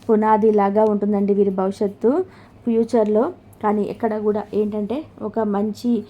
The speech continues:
ఆలోచనలు అంటే వీరి దగ్గర మనం పుష్కలంగా చూసుకోవచ్చు. ఒక సేవింగ్స్, ఒక సంపాదన, కుటుంబము, భార్య, బిడ్డలు, భర్త, బిడ్డలు ఇలా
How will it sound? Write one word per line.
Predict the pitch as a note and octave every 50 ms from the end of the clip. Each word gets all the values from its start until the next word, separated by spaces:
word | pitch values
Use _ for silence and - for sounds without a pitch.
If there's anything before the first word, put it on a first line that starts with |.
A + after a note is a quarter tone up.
| - - - - - -
ఆలోచనలు | - F#3+ G#3 G#3 G#3 G#3 G#3 A3+ G#3 G#3 G3+
అంటే | F#3+ F#3 G#3+
వీరి | G3+ G#3 G#3 F#3+
దగ్గర | G3 F#3+ F#3+ G3 G3
మనం | G#3 G3+ G3 F#3+
పుష్కలంగా | F#3+ - G#3 - - - G#3+ G#3 G3 G3 G3+ G3+
చూసుకోవచ్చు. | - A3+ G3+ - - - G3 F#3+ F#3 - G#3+ - - - - - - - - -
ఒక | - A3
సేవింగ్స్, | A#3 A3+ G#3+ G#3 G#3+ G#3+ A3 G#3 F#3+ - -
ఒక | G#3 G#3 G#3
సంపాదన, | - G#3+ G3+ G#3 G3 - A3 G#3 G#3 G#3+ G#3 G3
కుటుంబము, | G3+ A3 G3+ G#3+ G#3+ G#3 G#3 G3+ G3+ G#3 G3 F#3+ G#3 - - - - - - - - - - - -
భార్య, | G3 G#3+ A3 G#3+ G3+ G3+ G3+ G#3 G#3 G3 G3 F#3+
బిడ్డలు, | F#3+ A3+ G#3+ F#3+ G3+ G#3 G#3 G#3 G3+ G3+
భర్త, | G3 F#3+ G#3 G3+ A3 - - - G#3+
బిడ్డలు | G3+ G3+ G#3 F#3+ G3+ G3+ G3+ F#3+
ఇలా | - G#3+ A3+ G3+